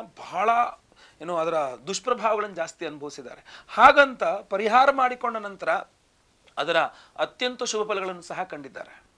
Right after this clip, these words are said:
ನೋಡಿ, ನಾವು ಈ ಒಂದು ಕಾಳಸರ್ಪ ಯೋಗ ದೋಷ,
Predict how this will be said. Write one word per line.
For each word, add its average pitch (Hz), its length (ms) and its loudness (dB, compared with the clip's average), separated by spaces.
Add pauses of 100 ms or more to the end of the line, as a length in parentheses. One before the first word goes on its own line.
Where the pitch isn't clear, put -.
(380)
ನೋಡಿ, 277 340 2
ನಾವು 226 460 0
ಈ 262 220 -6
ಒಂದು 277 320 -6
ಕಾಳಸರ್ಪ 247 720 -6
ಯೋಗ 196 260 -8
ದೋಷ, 170 340 -8